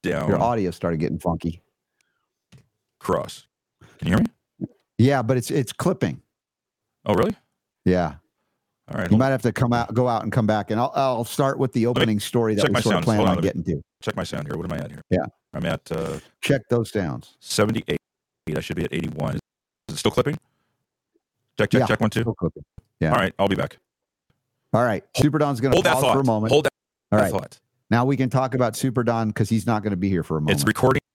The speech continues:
Speaker 2: <laughs>
Speaker 1: I will catch you if you do.
Speaker 2: Yeah. All right. <laughs> So the audio and the video are off and everything. So anyway, back at it here. Early show, Robert Scott Bell,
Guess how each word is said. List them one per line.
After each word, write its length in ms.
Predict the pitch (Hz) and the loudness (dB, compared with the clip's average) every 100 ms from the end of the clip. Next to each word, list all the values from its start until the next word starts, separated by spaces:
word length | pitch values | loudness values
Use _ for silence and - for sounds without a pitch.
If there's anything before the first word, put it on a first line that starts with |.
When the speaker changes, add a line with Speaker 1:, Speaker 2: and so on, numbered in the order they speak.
| _ _ - | _ _ 0
Speaker 2:
<laughs> 20 | |
Speaker 1:
I 340 | 160 170 - | 2 2 2
will 120 | 92 90 | 2 0
catch 300 | - 160 - | 0 0 2
you 100 | 143 | 2
if 80 | - _ _ _ _ - | 0 _ _ _ _ -4
you 100 | 120 | -2
do. 120 | 92 78 _ _ - | -2 -6 _ _ 0
Speaker 2:
Yeah. 200 | 82 73 - _ _ _ - | 0 -4 -12 _ _ _ -2
All 140 | 95 | 0
right. 340 | 98 95 85 - _ _ - | 0 -2 -6 -10 _ _ -6
<laughs> 140 | - - - 330 - _ _ _ _ _ _ _ _ _ _ _ _ _ _ _ _ _ _ _ _ _ _ | -4 -2 -2 -4 -10 _ _ _ _ _ _ _ _ _ _ _ _ _ _ _ _ _ _ _ _ _ _
So 180 | - 101 | 0 2
the 140 | 104 | 2
audio 340 | 110 117 123 123 | 2 2 0 2
and 100 | 117 | 2
the 40 | |
video 300 | 101 107 107 | 2 2 2
are 140 | 95 | 2
off 220 | 90 90 95 | 0 -2 -2
and 100 | 90 | -4
everything. 320 | 85 80 76 | -2 -4 -2
So 180 | - 117 | 0 2
anyway, 280 | 190 151 131 - - - | 2 0 -2 -8 -6 -2
back 240 | 160 156 | -2 0
at 160 | 170 139 | -2 -2
it 100 | 120 | 0
here. 300 | 120 117 113 - - | 2 0 -4 -10 -2
Early 280 | 160 160 | 2 2
show, 340 | 131 139 131 123 | 0 0 0 2
Robert 280 | 135 123 120 | 0 0 0
Scott 180 | 139 110 | 0 2
Bell, 300 | 113 110 | 0 0